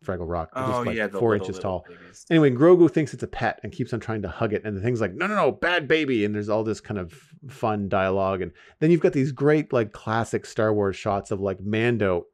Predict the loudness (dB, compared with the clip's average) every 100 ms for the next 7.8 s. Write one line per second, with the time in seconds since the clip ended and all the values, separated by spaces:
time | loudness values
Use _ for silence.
0 | -2 2 2 2 2 2 2 0 0 -6
1 | -6 -8 -2 2 2 0 -6 _ -4 -4
2 | 0 0 0 -4 -8 -8 -10 -4 -2 0
3 | 0 -2 -2 0 0 -2 -4 -6 -4 -2
4 | 0 -4 -10 -10 -2 -2 0 -2 -2 -4
5 | -6 -6 -2 0 0 0 -4 -4 -8 -4
6 | -2 -2 -4 -4 -4 -6 -8 -8 -8 -8
7 | -8 -10 -8 -6 -6 -6 -12